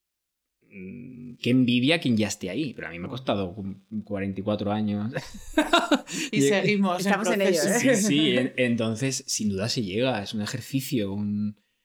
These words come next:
Speaker 1: una, un, bueno, un, eso me lo dijo el otro día mi editora, Eva Serrano. Es, es un, una dedicación, o sea, un, o sea, un ímpetu de quiero llegar ahí, quiero estar ahí.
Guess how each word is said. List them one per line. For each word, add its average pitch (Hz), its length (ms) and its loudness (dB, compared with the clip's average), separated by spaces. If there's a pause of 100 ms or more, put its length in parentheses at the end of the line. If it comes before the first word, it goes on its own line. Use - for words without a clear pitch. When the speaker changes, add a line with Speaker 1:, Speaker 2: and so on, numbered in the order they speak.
(160)
Speaker 1:
una, 104 640 -4
un, 113 180 -8 (120)
bueno, 110 440 -2
un, 107 540 -2
eso 113 200 -10
me 127 60 -2
lo 107 40 -2
dijo 104 160 -6
el 123 80 -4
otro 90 340 -10
día 92 220 -6
mi 90 120 -6
editora, 87 380 -12
Eva 95 140 -16
Serrano. 90 420 -12 (520)
Es, - 480 -2
es - 300 -2
un, 104 1000 -2 (120)
una 110 200 0
dedicación, 131 840 0
o 92 40 -10
sea, 85 380 -6
un, 90 300 -6
o 98 60 -16
sea, 95 300 -8
un 113 160 0
ímpetu 127 500 0
de 92 180 -6
quiero 131 320 4
llegar 107 280 0
ahí, 87 260 -12
quiero - 140 -16
estar 101 220 -16
ahí. - 260 -20